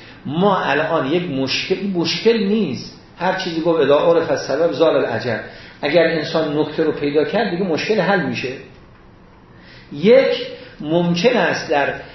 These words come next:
عده‌ای از موارد در تعابیر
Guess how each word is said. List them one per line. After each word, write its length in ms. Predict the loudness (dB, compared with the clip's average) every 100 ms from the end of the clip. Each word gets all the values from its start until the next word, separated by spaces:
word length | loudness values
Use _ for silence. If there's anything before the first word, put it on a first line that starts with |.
| -20 -4
عده‌ای 420 | -2 0 0 0 0
از 280 | 0 -4
موارد 800 | -4 0 2 4 4 4 4 2 0 -8 -18 -20 -20 -20 -6
در 220 | -2 0 -2
تعابیر 640 | -4 2 2 2 0 -2